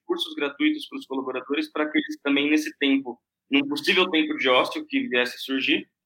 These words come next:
eles pudessem também se profissionalizar ainda mais e quando a situação normalizasse, a gente pudesse voltar,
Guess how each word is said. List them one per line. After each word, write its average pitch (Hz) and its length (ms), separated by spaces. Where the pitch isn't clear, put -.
eles 147 340
pudessem 151 580
também 151 300
se 156 140
profissionalizar 151 640
ainda 147 240
mais 143 460
e 143 280
quando 139 380
a 135 80
situação 135 380
normalizasse, 131 720
a - 20
gente 139 260
pudesse 131 360
voltar, 135 420